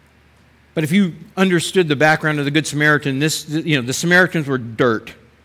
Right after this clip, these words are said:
in, in, in the minds of the Jews. Half-breeds, we don't want anything to do with you. Maybe you're even worse than pagans.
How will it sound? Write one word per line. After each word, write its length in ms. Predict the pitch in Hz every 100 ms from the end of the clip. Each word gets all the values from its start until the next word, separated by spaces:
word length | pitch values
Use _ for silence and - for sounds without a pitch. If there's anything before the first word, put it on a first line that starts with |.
| _ _ _ _ - 110 -
in, 160 | 139 135
in, 220 | 143 127 -
in 440 | 135 127 120 110
the 60 | 107
minds 300 | 110 120 117
of 80 | 117
the 80 | 104
Jews. 400 | 104 92 95 - _ _ _ _ _ _ _ _ _ - _
Half-breeds, 840 | - 147 139 - 143 131 123 120 - - - _ _ _ _ _ _ -
we 100 | 139
don't 120 | 131
want 120 | 131
anything 280 | 156 160 143
to 80 | 127
do 160 | 131
with 180 | 123 120
you. 280 | 113 113 107 110 _ _ _ _ _ _ _ _ _ _ _ _ _
Maybe 200 | 151 160
you're 160 | 156 151
even 180 | 127
worse 200 | 117 135
than 140 | - 101
pagans. 680 | 135 135 113 90 90 90